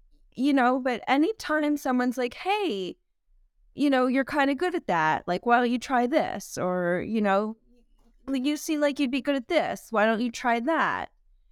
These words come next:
And then there's the stuff that I'm trying to do because that's the stuff that I'm passionate about. But it's like veering off onto these little tangents.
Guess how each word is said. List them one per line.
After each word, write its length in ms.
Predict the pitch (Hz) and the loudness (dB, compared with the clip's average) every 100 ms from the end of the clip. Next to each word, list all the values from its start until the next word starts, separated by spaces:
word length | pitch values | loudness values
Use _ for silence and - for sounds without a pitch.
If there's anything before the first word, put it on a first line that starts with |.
| _ | _
And 160 | - 262 | 0 2
then 100 | 262 | 4
there's 200 | 262 247 | 2 0
the 100 | 254 | -6
stuff 340 | - 240 233 - | -2 0 0 0
that 120 | 226 | 2
I'm 200 | 269 311 | 2 2
trying 360 | - 202 190 202 | 0 0 0 -2
to 140 | 240 | -4
do 280 | 196 196 202 | -2 0 0
because 480 | 220 - 220 196 - | -4 -2 -2 -2 0
that's 260 | 185 - | -2 -2
the 80 | 208 | -8
stuff 300 | - 202 196 | -2 0 0
that 120 | 214 | 0
I'm 140 | 208 220 | 0 -2
passionate 600 | - 254 294 - 247 190 | -2 -2 0 0 2 0
about. 460 | 180 160 156 147 - | 0 2 2 -2 0
But 160 | 185 | 0
it's 220 | 175 - - | 0 -2 -2
like 220 | 185 - 196 | -2 -2 -4
veering 340 | 226 220 226 214 | -2 0 2 2
off 260 | 196 208 | 0 0
onto 260 | 208 202 202 | -2 -2 -4
these 260 | 196 202 - | -6 -6 -4
little 180 | 190 196 | -4 -4
tangents. 920 | - 226 254 294 - 180 170 170 | -4 -2 2 2 0 0 -2 -6